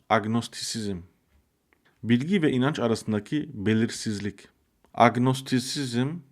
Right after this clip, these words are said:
felsefi bir düşünce akımı olup Tanrı'nın varlığı ya da yokluğu hakkında kesin bilgi edinilemeyeceği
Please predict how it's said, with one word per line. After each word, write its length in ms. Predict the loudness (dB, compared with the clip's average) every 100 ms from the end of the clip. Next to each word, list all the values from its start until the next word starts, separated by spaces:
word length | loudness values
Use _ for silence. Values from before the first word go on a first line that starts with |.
| _ _ _
felsefi 840 | _ 0 0 2 0 -2 0 0 2
bir 160 | 0
düşünce 380 | -2 -6 -4 -2
akımı 360 | -2 -2 -4 -4
olup 360 | -2 -4 -6 -16 _ -6
Tanrı'nın 680 | -2 0 0 0 -2 -2 0
varlığı 640 | 2 2 0 0 -2 -4 -6
ya 240 | -2 0
da 200 | 0 -6 _ -2
yokluğu 600 | 0 0 0 4 4 4
hakkında 640 | 0 -4 -4 -2 -4 -6 -12 _ -4
kesin 540 | -2 0 0 0 0
bilgi 460 | 0 -2 -2 -2 0
edinilemeyeceği 1200 | -2 2 4 4 4 4 4 4 2 0 0 -4